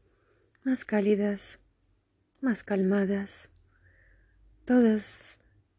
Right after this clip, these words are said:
las energías de todos esos ríos, los percibo y me uno a ellos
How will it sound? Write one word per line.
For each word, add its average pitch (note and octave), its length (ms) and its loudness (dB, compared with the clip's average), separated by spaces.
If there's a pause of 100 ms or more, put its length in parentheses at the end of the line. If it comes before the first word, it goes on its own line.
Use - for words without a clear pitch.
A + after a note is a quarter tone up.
(520)
las G#3+ 260 -6 (440)
energías G#3+ 880 -2 (1300)
de G#3+ 80 -8
todos A#3+ 420 0
esos G#3+ 300 -2
ríos, G#3 540 2 (1700)
los A3+ 180 -6
percibo A3 840 2
y A#3 120 0
me G#3+ 140 4
uno G#3 300 4
a G#3 120 2
ellos G3+ 460 -4